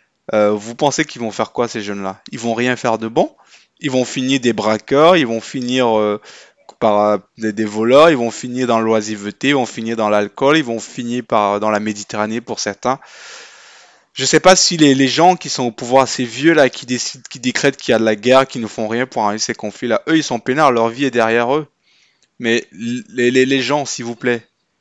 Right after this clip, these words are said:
pensez à cette petite jeunesse-là qui n'a rien demandé. Qui n'a rien demandé dans tout ça. Vous leur privez d'école, qu'est-ce qu'ils vont faire après, ces jeunes-là, sans éducation ?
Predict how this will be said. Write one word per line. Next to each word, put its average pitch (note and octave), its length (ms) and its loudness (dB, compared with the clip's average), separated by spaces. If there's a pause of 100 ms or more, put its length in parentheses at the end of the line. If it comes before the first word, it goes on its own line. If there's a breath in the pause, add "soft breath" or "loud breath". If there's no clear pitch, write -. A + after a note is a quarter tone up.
(120)
pensez C3+ 280 0
à D#3 80 6
cette - 240 -4
petite B2 240 -8
jeunesse-là C3 420 0
qui - 140 -8
n'a G#2+ 100 2
rien A2+ 180 0
demandé. C#3 560 -6 (1080)
Qui - 120 -10
n'a B2 140 4
rien C3 220 0
demandé C3+ 420 0
dans B2+ 140 -2
tout - 140 -12
ça. E3 360 -2 (160)
Vous - 80 -6
leur C3 140 4
privez D3 340 0
d'école, C#3 340 0
qu'est-ce C#3 220 -4
qu'ils C#3+ 140 -6
vont C3 100 -4
faire C3+ 220 0
après, C3 260 -2
ces B2+ 160 -4
jeunes-là, A#2+ 300 -2
sans A#2 240 -6
éducation ? G#2+ 560 -8